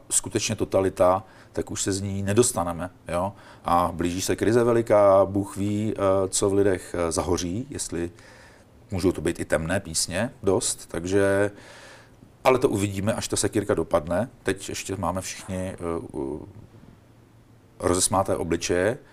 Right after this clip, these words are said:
tak uvidíme potom. A pak, eh, tahle ta kontrola, kdy všechny vaše S M S ky se ukládají, všechny vaše hovory jsou zaznamenány,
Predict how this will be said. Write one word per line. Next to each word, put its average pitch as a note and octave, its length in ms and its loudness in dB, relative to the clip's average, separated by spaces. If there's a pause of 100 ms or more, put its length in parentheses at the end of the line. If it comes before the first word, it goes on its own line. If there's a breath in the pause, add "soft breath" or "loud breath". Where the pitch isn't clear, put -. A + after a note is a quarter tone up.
(160 soft breath)
tak - 200 0
uvidíme G2+ 320 -2
potom. F#2+ 520 -4 (600 loud breath)
A F2+ 680 4 (200)
pak, - 440 0
eh, G#2+ 540 6 (400 soft breath)
tahle A2 180 4
ta G#2+ 100 0
kontrola, G#2+ 400 4
kdy G2+ 140 0
všechny B2 340 -2
vaše G#2+ 240 -2
S - 140 -4
M G2+ 100 -4
S G2 120 -2
ky G2 140 -6
se F2+ 380 0 (580 soft breath)
ukládají, F2+ 680 2 (240 soft breath)
všechny G#2+ 260 -4
vaše G#2+ 200 -2
hovory A2+ 280 4
jsou G2+ 180 0
zaznamenány, F#2 840 -2